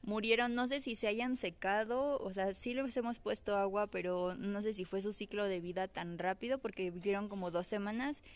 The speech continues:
y luego ya se, se pusieron así como están. Y aquí hay otras dos iguales. Y luego tenemos esta que la rescatamos, esta y esta. Y ya.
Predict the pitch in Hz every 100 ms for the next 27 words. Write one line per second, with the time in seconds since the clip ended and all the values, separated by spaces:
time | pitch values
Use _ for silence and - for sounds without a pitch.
0 | - - - 190 185 185 190 185 180 185
1 | 175 175 175 - - 185 185 190 196 196
2 | 180 - 185 185 185 180 233 220 190 190
3 | 196 196 175 175 175 190 - 180 196 202
4 | 190 _ _ _ _ _ _ - - -
5 | - - 208 208 208 220 220 196 190 196
6 | 202 202 214 214 - 247 269 220 185 180
7 | 175 180 - 175 - 196 220 254 320 -
8 | - - - - - - - - - -
9 | - - 190 202 226 - 233 247 302 294
10 | - - - - 185 185 185 190 - 180
11 | 170 - - - - - - - - -
12 | - - - - - 202 196 208 262